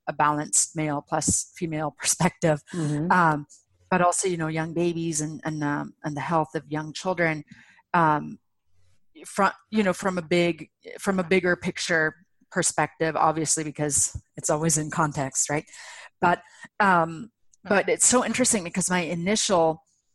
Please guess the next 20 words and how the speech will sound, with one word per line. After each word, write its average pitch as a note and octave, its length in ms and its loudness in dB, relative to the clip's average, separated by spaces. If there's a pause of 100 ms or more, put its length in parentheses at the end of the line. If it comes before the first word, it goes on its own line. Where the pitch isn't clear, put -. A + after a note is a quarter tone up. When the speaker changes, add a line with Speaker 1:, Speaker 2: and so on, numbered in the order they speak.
(140)
Speaker 1:
year F#3+ 580 4 (480)
and E3+ 180 2
a E3 80 2
half E3+ 420 2
in E3+ 140 -4
practice, F3+ 800 -2
I, F3+ 200 -2 (160)
I F3 160 2
was F3 300 -2 (160)
slightly A3+ 440 2
frustrated F3+ 640 0
because E3+ 320 0
I E3+ 100 4
wasn't F3 360 -2 (220)
really F3+ 300 -4
getting E3 440 0
enough, E3+ 640 0 (480)
uh, D#3 280 2
from F3 260 -4
my, E3 460 2